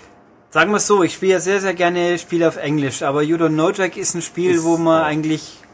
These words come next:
Speaker 2: Absolut.
Speaker 1: auf Deutsch spielen s-, w-, will, muss.
Speaker 2: Vor allen Dingen, weil's so gut ist auf
Speaker 1: Ja.
Speaker 2: Deutsch.
Speaker 1: Und vor allem wollen wir natürlich die gleichen Sprecher wie damals.
Speaker 2: Ja, natürlich.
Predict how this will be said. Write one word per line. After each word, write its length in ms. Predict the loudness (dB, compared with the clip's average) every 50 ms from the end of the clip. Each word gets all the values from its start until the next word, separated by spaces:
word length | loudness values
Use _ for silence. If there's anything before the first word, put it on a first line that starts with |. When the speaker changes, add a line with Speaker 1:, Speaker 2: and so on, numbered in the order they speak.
| -20 _ _
Speaker 2:
Absolut. 160 | -10 -4 -4 -4 -4
Speaker 1:
auf 40 | 0
Deutsch 400 | 2 2 2 2 2 -2 -10 -10 -12
spielen 540 | -14 -10 0 2 4 4 4 4 0 -2 -6
s-, 200 | -8 -10 -12 -10
w-, 420 | -10 -10 -10 -6 -4 -4 -4 -4 -8 -12 -18 -20 -20 -18 -16 -14 -14 -12 -2
will, 480 | 0 2 4 4 4 4 4 2 0
muss. 480 | -2 -4 -2 -2 -2 -2 -2 -2 -4 -4
Speaker 2:
Vor 120 | -4 -4 -2
allen 80 | -2
Dingen, 180 | -2 -6 -6 -6
weil's 220 | -6 -8 -8 -6 -8
so 100 | -14 -16 -16 -18 -18
gut 200 | -18 -16 -16 -16
ist 200 | -18 -18 -12 -8
auf 80 | -8 -6
Speaker 1:
Ja. 160 | -6 -6 -8
Speaker 2:
Deutsch. 260 | -8 -10 -10 -14 -14 -6
Speaker 1:
Und 240 | -4 -2 -2 -2 -2
vor 180 | -2 0 2
allem 340 | 2 2 2 2 -2 -2 2
wollen 220 | 2 4 4 4
wir 100 | 0 0
natürlich 600 | 0 0 -2 0 2 4 4 4 2 -2 -14 -12 -8
die 100 | -6 0
gleichen 240 | 2 2 2 2 0
Sprecher 300 | -2 -2 0 0 0 0
wie 60 | 0
damals. 500 | 0 0 0 0 -2 -4 -4 -8 -10 -10 -6
Speaker 2:
Ja, 120 | -6 -6
natürlich. 380 | -6 -6 -8 -10 -12 -12 -12